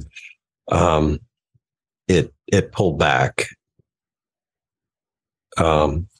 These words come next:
so I think part of, part of the thing that I need to explain, 'cause I'm, I'm looking at doing this as a, you know, concrete tra-, how to,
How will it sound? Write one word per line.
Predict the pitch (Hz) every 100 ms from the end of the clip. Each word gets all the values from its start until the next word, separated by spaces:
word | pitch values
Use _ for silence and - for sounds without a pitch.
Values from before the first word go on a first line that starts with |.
| _ -
so | -
I | 135
think | 135 156 -
part | - 135
of, | 127 113 -
part | - 143 147
of | 127 -
the | 107
thing | - 110 104 104 107 - _ _ _ _ _
that | 120
I | 104
need | 101 101 -
to | 92
explain, | 82 - - - 95 92 110 127 143
'cause | 131 113
I'm, | 110 104
I'm | 120
looking | 127 160 143 113
at |
doing | - 107 104
this | 101 - -
as | 95 90
a, | 95 87 76 -
you | 107
know, | 85 76 -
concrete | - 104 95 113 87
tra-, | - 90
how | - 113
to, | 92